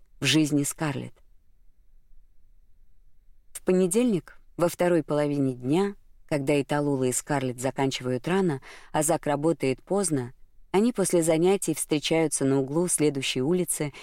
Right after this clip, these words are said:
и идут в забавную чайную на главной улице, куда ходят все местные старушки, но никто из учащихся колледжа.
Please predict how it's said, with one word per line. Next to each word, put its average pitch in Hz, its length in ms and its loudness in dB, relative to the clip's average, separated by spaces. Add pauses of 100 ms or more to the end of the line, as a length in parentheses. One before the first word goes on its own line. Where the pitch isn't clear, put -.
(240)
и 175 160 6
идут 147 260 -2 (220)
в 156 80 -4
забавную 160 540 2
чайную 143 420 0
на 131 100 2
главной 127 380 -2
улице, 120 440 -6 (420)
куда 185 240 2
ходят 196 420 -2
все - 240 -2
местные 170 440 2
старушки, 135 640 -6 (300)
но 175 160 4
никто 170 420 0
из 151 180 0
учащихся 156 680 -4
колледжа. 123 560 -8